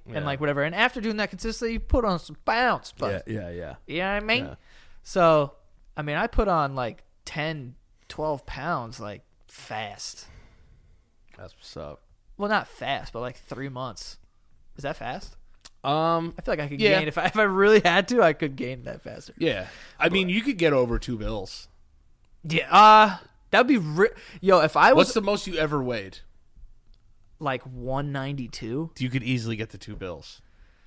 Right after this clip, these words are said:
Speaker 1: Yeah, but that was bad.
Speaker 2: Yeah, yeah, yeah, yeah, yeah.
Speaker 1: That was like, like, like, right now, I think I'm, like, I'm close. I'm probably, like, one eighty-seven right now.
Speaker 2: Yeah. What do you have an i-, do you have a, you don't have to share it on here, but do you have, like, a goal weight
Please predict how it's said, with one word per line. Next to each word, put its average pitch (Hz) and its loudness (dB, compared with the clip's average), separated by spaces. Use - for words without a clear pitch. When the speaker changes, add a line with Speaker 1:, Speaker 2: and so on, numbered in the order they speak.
Speaker 1:
Yeah, 139 -4
but 135 -10
that 131 -4
was 113 -6
bad. 104 -8
Speaker 2:
Yeah, 123 -8
yeah, 64 -14
yeah, - -14
yeah, - -14
yeah. - -20
Speaker 1:
That 170 8
was 214 2
like, 185 2
like, 160 -2
like, 175 2
right 196 2
now, 156 2
I 147 -2
think 185 -8
I'm, 175 -2
like, 127 -4
I'm 113 -8
close. 120 -4
I'm 139 -6
probably, 180 -2
like, 127 -2
one 120 -10
eighty-seven 120 -10
right 113 -16
now. 117 -16
Speaker 2:
Yeah. - -14
What 170 0
do 135 -8
you 156 2
have 156 -2
an 147 -4
i-, 147 0
do 123 -10
you 135 -4
have 139 0
a, 127 -6
you 139 0
don't 151 0
have 135 -4
to 113 -12
share 113 -4
it 90 -8
on 92 -10
here, 98 -10
but 90 -14
do 101 -14
you 127 -10
have, 110 -6
like, 113 -12
a 104 -14
goal 92 -8
weight 98 -8